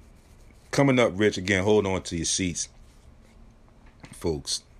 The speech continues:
Again, twelve of the Philadelphia's most hated athletes. At number twelve, Al Horford. At number eleven,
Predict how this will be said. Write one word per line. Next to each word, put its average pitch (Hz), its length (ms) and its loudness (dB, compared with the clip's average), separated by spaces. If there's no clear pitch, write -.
Again, 85 460 -2
twelve 139 720 6
of 87 140 0
the 85 80 -2
Philadelphia's 92 1120 -2
most 90 480 -2
hated 95 460 0
athletes. - 680 -10
At 131 240 8
number 131 360 4
twelve, 120 800 2
Al 85 260 -2
Horford. 76 460 -8
At 87 80 -8
number 90 260 -2
eleven, 101 480 2